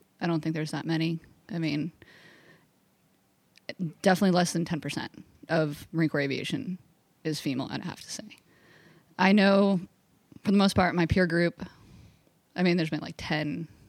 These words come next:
ten to fifteen, ten maybe, ten to twelve, I don't know, uh, females in a squadron where there's, like, forty people, you'll have three to four females maybe in the actual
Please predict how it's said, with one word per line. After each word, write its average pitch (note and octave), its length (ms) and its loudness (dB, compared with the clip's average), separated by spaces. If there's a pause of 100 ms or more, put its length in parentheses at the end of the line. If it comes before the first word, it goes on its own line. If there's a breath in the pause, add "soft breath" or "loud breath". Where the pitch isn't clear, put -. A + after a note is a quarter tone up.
(400 soft breath)
ten D#3 220 -4
to E3+ 80 -10 (140)
fifteen, - 420 -10 (100)
ten E3 300 -4
maybe, G3+ 340 -2
ten E3+ 220 -4
to D#3 60 -6
twelve, F#3 400 -4 (100)
I D3+ 60 -4
don't D3+ 120 -4
know, E3+ 160 -4 (540 loud breath)
uh, E3+ 200 2
females E3+ 360 2
in G3 80 6
a F#3+ 60 6
squadron F#3+ 480 6
where F3 100 2
there's, E3 160 -2
like, E3 120 -2
forty F#3 540 4
people, G3 460 0
you'll D#3+ 140 0
have D3+ 280 -2 (160)
three E3 300 -2
to D3+ 60 -4
four D3+ 260 -4
females E3+ 420 -2
maybe G#3+ 300 -2 (340 loud breath)
in E3+ 200 2
the D3 280 0
actual D#3+ 380 -6